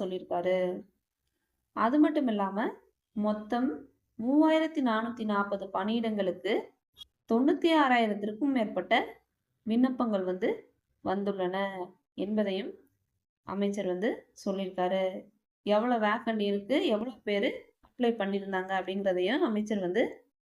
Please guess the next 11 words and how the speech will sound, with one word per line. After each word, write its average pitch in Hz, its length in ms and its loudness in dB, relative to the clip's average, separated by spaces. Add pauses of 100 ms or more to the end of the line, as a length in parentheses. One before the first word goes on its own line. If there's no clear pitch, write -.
(300)
சொல்லியிருக்காரு. 196 580 2 (1160)
So, 208 100 2 (300)
இன்டர்வியூவை 269 540 4 (640)
நல்லா 262 280 6 (100)
அட்டெண்ட் 254 280 6
பண்ணவங்க 196 380 4 (420)
கண்டிப்பா 262 380 2 (100)
கான்ஃபிடென்ட்டா 240 500 2 (100)
இருங்க. 208 220 2 (720)
ரிசல்ட் 302 420 4
வந்து 240 160 4